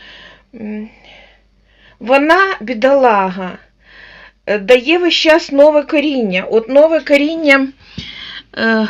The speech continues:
росте зверху вниз, туди в горшок, доходить донизу, закручується там спіраль, і там воно і гине, тому що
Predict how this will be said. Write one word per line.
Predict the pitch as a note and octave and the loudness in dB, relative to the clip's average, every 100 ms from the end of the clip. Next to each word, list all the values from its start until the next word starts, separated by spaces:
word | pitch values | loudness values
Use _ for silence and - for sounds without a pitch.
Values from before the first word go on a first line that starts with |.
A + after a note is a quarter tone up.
| - | -4
росте | B3 B3+ - - D#4 E4+ F4 - _ _ _ _ - - - | 0 0 0 -4 -4 -2 -6 -12 _ _ _ _ -20 -20 -12
зверху | G#3+ A3+ C#4+ D#4 - C#4 | -8 0 2 2 -2 -6
вниз, | A3+ A#3+ B3 C4+ D4 | -4 -2 0 0 -2
туди | - A#3+ C#4 | -4 -2 -2
в | C#4 | -2
горшок, | A#3+ A#3+ G#3 - C4 C4+ B3 | -4 -6 -4 -4 0 0 0
доходить | A3 A3+ C4+ C#4+ C#4 G#3 | -4 -4 -2 -2 -2 -2
донизу, | A3+ A3 A3 A3+ A#3+ B3+ | -2 -2 -2 -2 -4 -6
закручується | A#3 C4 C#4 D4 - A#3+ A3 A#3 | -6 -4 -4 -4 -2 0 -2 -4
там | A3+ A#3 A3+ | -4 -2 -4
спіраль, | - - G#3+ A3 D4 E4 - - - - - - | -6 -8 -4 -2 -2 -6 -14 -16 -14 -14 -16 -6
і | A#3 | -6
там | A#3 D#4 F4 G4 F#4+ | 0 4 4 2 -2
воно | A3+ C4 C4 A#3 F#3+ - | 0 2 2 2 0 0
і | A#3+ C4 | -2 0
гине, | C4+ C4 A3+ G3 | 2 2 2 -2
тому | G#3+ A3+ C4 | -4 -2 0
що | C#4+ C#4 B3 | 0 0 -2